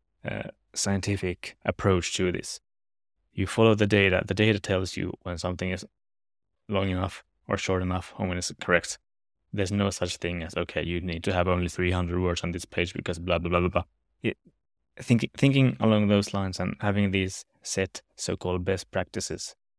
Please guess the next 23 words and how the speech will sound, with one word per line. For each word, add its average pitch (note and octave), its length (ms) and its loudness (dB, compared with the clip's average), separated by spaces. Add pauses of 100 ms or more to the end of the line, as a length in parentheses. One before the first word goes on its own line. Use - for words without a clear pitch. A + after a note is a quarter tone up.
(180)
in F#2 160 -6
place, F2+ 380 2 (420)
they'll G#2 260 4
just, G2+ 340 -2
uh, F2 320 2
mess F#2+ 300 -4
with F#2 120 -4
you, F2 140 -4
and E2+ 120 -6
you'll, F2 280 -4 (140)
you'll G2 200 0
do G2 260 0 (800)
weird G#2 480 2 (600)
decisions E2+ 640 -4
because - 400 -4
of E2+ 160 -2 (600)
some, F2 420 -4 (880)
something F#2 360 -2
that E2+ 100 -4
doesn't G2 240 0
apply F#2 320 -2
to F#2 80 -6
you E2+ 300 -6